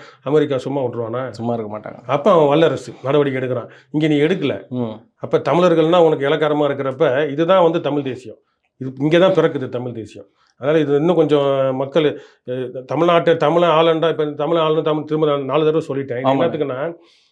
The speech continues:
Speaker 1: இப்ப எல்லாம் உடனே கேட்பீங்க, அப்ப ஓ பி எஸ், இ பி எஸ்
Speaker 2: தமிழர்
Speaker 1: தமிழர் இல்லையா?
Speaker 2: இல்லையா?
Speaker 1: <laughs> அப்படின்னு கேட்பீங்க. அவங்க வ-, அது கேட்கறதுக்கு கூத்தா இருந்தாலும், அவங்க உண்மையான உணர்வா இருக்காங்க இல்லையோ, ஜல்லிக்கட்டு போராட்டம் நடந்துச்சு.
Speaker 2: ஆமா.
Speaker 1: அப்ப வந்து ஓ பி எஸ் தான் வந்து பிர-, சீஃப் மினிஸ்டர் முதலமைச்சரா இருந்தாரு.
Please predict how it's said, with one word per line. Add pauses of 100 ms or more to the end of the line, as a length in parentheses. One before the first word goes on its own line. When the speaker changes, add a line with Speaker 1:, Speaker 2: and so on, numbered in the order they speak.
(120)
Speaker 1:
இப்ப
எல்லாம்
உடனே
கேட்பீங்க,
அப்ப
ஓ
பி
எஸ்,
இ
பி
எஸ்
Speaker 2:
தமிழர்
Speaker 1:
தமிழர்
இல்லையா?
Speaker 2:
இல்லையா?
Speaker 1:
<laughs>
அப்படின்னு
கேட்பீங்க. (380)
அவங்க
வ-,
அது
கேட்கறதுக்கு
கூத்தா
இருந்தாலும்,
அவங்க
உண்மையான
உணர்வா
இருக்காங்க
இல்லையோ, (240)
ஜல்லிக்கட்டு
போராட்டம்
நடந்துச்சு.
Speaker 2:
ஆமா.
Speaker 1:
அப்ப
வந்து
ஓ
பி
எஸ்
தான்
வந்து (840)
பிர-,
சீஃப்
மினிஸ்டர்
முதலமைச்சரா
இருந்தாரு.